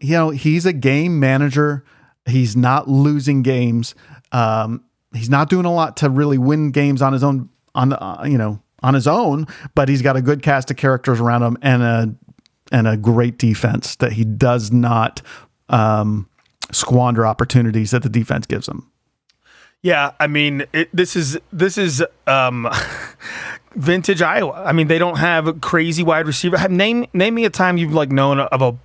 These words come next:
Speaker 2: of a Iowa wide receiver that was prepared to, to, like, carve you up, or even a,
Speaker 1: Yeah.
Speaker 2: or even a quar-, quarterback prepared to.
Speaker 1: You
Speaker 2: I
Speaker 1: know,
Speaker 2: guess
Speaker 1: I mean,
Speaker 2: I
Speaker 1: f-, f-, for Iowa, it's always been their tight ends, right? I
Speaker 2: Right?
Speaker 1: mean,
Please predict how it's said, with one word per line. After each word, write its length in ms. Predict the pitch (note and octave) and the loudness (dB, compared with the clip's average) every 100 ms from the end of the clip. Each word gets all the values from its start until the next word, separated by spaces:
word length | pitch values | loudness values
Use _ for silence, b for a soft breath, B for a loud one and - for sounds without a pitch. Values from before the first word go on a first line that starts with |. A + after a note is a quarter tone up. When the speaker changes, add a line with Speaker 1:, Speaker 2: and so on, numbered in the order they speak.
| - | -2
Speaker 2:
of 120 | B2+ | 2
a 280 | A#2+ A#2 B2+ | 2 0 -2
Iowa 260 | B2+ C3+ C3 | 0 0 2
wide 220 | A#2+ B2 | 0 -2
receiver 420 | A#2+ - C3 B2 | -4 -4 -2 -2
that 160 | A#2 B2 | 0 0
was 240 | B2 A#2 - - C3 | 0 -4 -6 -6 -4
prepared 460 | C3 C3+ B2+ B2+ | -2 0 0 0
to, 120 | C3+ B2 C3 | -4 -6 -6
to, 140 | - C#3 | -4 -2
like, 260 | B2+ A#2+ | -2 -2
carve 300 | - C3+ B2+ | 0 0 0
you 180 | B2 A#2+ | -4 -4
up, 200 | G#2+ - - b b b _ | -6 -10 -20 b b b _
or 160 | F3+ G#3 | 0 2
even 160 | G#3 | 0
a, 120 | F3+ D3 | 0 0
Speaker 1:
Yeah. 240 | D#3+ D3+ - | 0 0 0
Speaker 2:
or 140 | A#3 | 0
even 160 | B3 A3+ | 2 0
a 60 | - | -2
quar-, 340 | - A#3+ C4 | -2 -2 -2
quarterback 580 | - A#3+ C#4+ E3+ B2+ A#2+ | -2 0 0 0 -2 -2
prepared 360 | C3 C#3+ A#2+ B2 | -4 -2 -2 -4
to. 220 | A#2 A2+ _ b b b - | -10 -12 _ b b b 0
Speaker 1:
You 120 | D#3 | 2
Speaker 2:
I 40 | D#3 | 2
Speaker 1:
know, 60 | |
Speaker 2:
guess 200 | G#3+ G3 | 0 -2
Speaker 1:
I 80 | E3 | 0
mean, 120 | D#3+ | 2
Speaker 2:
I 40 | E3 | 0
Speaker 1:
f-, 220 | B2 - _ | -4 -12 _
f-, 60 | - - C#3 | -20 -14 -12
for 240 | - D#3 | -4 0
Iowa, 340 | C3+ F#3+ G3+ C#3+ | 2 2 0 -2
it's 140 | C#3 D#3 | 0 0
always 220 | D#3+ C3 | 0 0
been 160 | D3 | 0
their 100 | D3+ | 0
tight 240 | A#2 C#3+ C#3 | 2 0 2
ends, 260 | F#3 A#2 A2+ | 0 -2 -2
right? 260 | A#2+ C#3+ A2+ | 0 0 0
I 60 | |
Speaker 2:
Right? 200 | B2+ B2 | 0 0
Speaker 1:
mean, 200 | A#2+ A#2+ | 0 -4